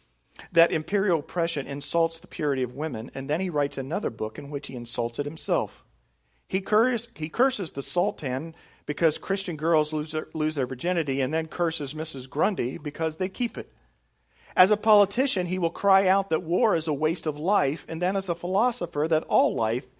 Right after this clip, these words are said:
is a waste of time. A Russian pessimist will denounce a policeman for killing a pheasant, and then prove by the largest, by the highest philosophical princis-, principles that the peasant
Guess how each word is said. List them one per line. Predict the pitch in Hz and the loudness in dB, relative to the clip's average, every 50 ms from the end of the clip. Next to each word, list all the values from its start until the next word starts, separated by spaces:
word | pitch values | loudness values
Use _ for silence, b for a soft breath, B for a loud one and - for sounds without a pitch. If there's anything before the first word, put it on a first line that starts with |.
| b b b | b b b
is | b 151 151 | b -2 -2
a | 170 | 0
waste | 160 156 131 131 - - - | 2 2 2 0 0 -4 -8
of | - | -6
time. | - 220 240 240 233 185 139 - _ _ _ _ _ _ _ _ b b b b b b b b b b b | -2 0 0 0 0 -4 -6 -10 _ _ _ _ _ _ _ _ b b b b b b b b b b b
A | b 160 | b 2
Russian | 170 185 202 233 233 - 165 156 | 4 6 4 4 4 2 -2 -2
pessimist | - 170 208 247 - - 180 151 147 147 - | -2 0 0 0 0 -2 -2 -2 -2 -2 -2
will | 175 151 | -2 -2
denounce | 143 147 151 151 147 151 165 175 - | 0 0 0 0 2 0 0 0 -2
a | 156 | -4
policeman | - - - 165 156 170 208 254 233 - - 143 135 156 160 | -6 -4 -2 0 2 2 2 0 -2 -6 -8 -6 -6 -6 -6
for | - - 147 127 | -8 -8 -8 -8
killing | - - - - 185 180 175 156 | -8 -6 -2 0 0 0 0 -2
a | 135 | -2
pheasant, | - - 202 214 208 151 151 - - B B B B B B B B - | 0 2 2 2 2 0 -2 -4 -4 B B B B B B B B -4
and | 151 160 | -2 0
then | 175 180 180 | 0 0 -2
prove | 180 - 214 220 226 202 | -2 0 0 0 2 2
by | 196 170 | 2 2
the | 165 165 156 | 4 4 2
largest, | 151 165 180 196 196 196 196 160 - - b b b b b | 2 4 4 4 4 2 -2 -4 -4 -8 b b b b b
by | 151 147 | 4 4
the | 147 143 | 4 4
highest | - - 180 185 180 175 - - | 4 4 4 4 2 2 -2 -2
philosophical | 196 175 170 165 - - 185 208 220 - 196 - 165 | -2 -2 -2 -2 0 2 2 2 2 -2 -6 -6 -6
princis-, | 151 - - 135 123 - - 151 156 175 180 - b b b b b | -8 -6 -6 -6 -6 -6 -6 -6 -6 -6 -8 -14 b b b b b
principles | - 151 147 - 165 151 160 160 165 165 | -2 -2 -2 -2 -4 -2 0 0 0 0
that | - 160 156 | -2 -4 -4
the | - | -4
peasant | 151 - 170 185 196 208 175 156 | -4 0 2 2 2 2 -2 -4